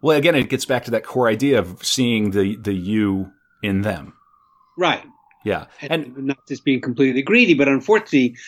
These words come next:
Speaker 2: the human society is set up that those who are least spiritually aware and those who are greediest and, and, and, uh, most temporally powerful rise to the top. You know, you don't rise to the top because of your spiritual power or your,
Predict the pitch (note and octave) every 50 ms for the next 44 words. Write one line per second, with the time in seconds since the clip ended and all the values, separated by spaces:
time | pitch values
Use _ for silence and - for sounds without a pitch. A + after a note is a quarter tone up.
0 | - - - - _ _ _ _ _ _ - D#3+ D3+ - - - A#3 A#3 A3 G3+
1 | F#3+ D#3+ C#3+ C3 A#2+ A2+ - - - D3+ C#3 - - F3+ F#3+ G#3 F#3 D#3 C#3 C3
2 | C3+ - C#3+ C3 C3 B2+ A#2+ - C#3 A#2+ A2+ - C#3+ D3 D3 D3 - D3 C3 B2
3 | A#2+ A#2 B2+ D3+ E3+ D#3+ - - - D#3 D3 C#3 C3 B2+ - - C3+ B2+ A#2+ A#2
4 | A2+ A2+ A#2 C#3 D#3 E3 D#3+ C#3+ B2 A#2 A#2+ A#2+ A#2 - - A#2+ A2 G2+ - B2+
5 | C3 D3+ F3 D#3 C#3 B2 A#2 A2+ - - A#2+ A2 G#2+ A2+ - B2+ A#2 G#2+ G#2+ G#2+
6 | G2 - A#2 A2+ G#2+ G#2 G2+ G2 - _ - - - - - - - - _ -
7 | - B2 A#2 G#2+ G#2+ A2 - - C3+ C3 B2 A#2+ - - - _ _ _ _ _
8 | _ _ _ _ _ _ _ - - - F3 F3 D#3+ D#3+ C#3+ B2+ A#2+ A2 A2+ B2+
9 | C#3 E3 F#3 F#3 E3 - - - A#2 A#2 B2 A#2 A2+ A#2 A2+ - A#2 G#2 A2 G#2+
10 | - - A3+ A#3 - - - - - - C3+ B2 A2+ A2+ A#2+ C3+ D#3 E3+ E3+ D#3
11 | D3+ C#3+ C#3 B2+ C3+ A#2 A2 A2 - D#3 D#3 D#3+ D#3+ - - - - A#2 A2 A2+
12 | G#2+ G#2+ G#2+ G#2 - - - C#3 C3+ B2+ B2 A#2+ - - A2+ G2+ G2+ - B2+ B2+
13 | B2+ B2+ B2+ B2+ B2+ A#2 A2 A2 G2+ G2 G2 G2 F#2+ F#2+